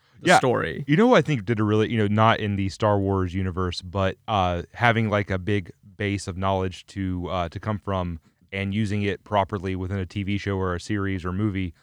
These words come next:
Speaker 2: was, uh, The Watchmen. Because they had
Speaker 1: Yeah.
Speaker 2: a, a huge, you know, they had the graphic novel, and even with the show that, that just came out, they did a really good job of, like,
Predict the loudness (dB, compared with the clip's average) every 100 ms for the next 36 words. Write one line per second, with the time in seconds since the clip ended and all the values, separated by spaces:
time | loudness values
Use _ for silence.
0 | _ _ -6 -2 0 0 -2 -4 -2 -2
1 | -2 -6 -10 _ _ _ 2 4 4 2
2 | -12 -14 _ _ _ _ _ -4 2 6
3 | 8 6 2 -2 -6 -2 0 0 0 0
4 | 0 0 0 2 2 0 0 0 0 -4
5 | -4 _ _ -6 -2 0 0 -2 -4 0
6 | 2 2 -4 -8 -6 -4 -2 -2 -2 _
7 | _ _ _ _ -2 2 4 6 6 4
8 | 2 2 4 2 0 -2